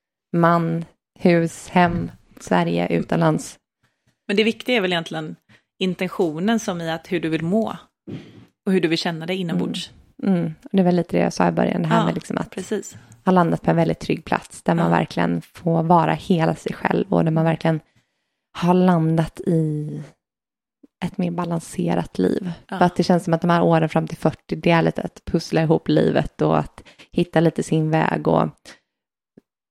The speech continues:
Speaker 1: jag drömmer väldigt mycket om en trygg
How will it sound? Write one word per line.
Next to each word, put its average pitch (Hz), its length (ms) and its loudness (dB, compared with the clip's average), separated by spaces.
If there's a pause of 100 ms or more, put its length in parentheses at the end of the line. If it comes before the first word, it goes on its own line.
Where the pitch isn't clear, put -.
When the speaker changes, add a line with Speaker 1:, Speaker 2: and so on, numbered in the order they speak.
(140)
Speaker 1:
jag 202 180 8
drömmer 185 240 6
väldigt 175 200 4
mycket 165 160 -4
om 160 120 0
en 165 280 -2 (320)
trygg 190 540 2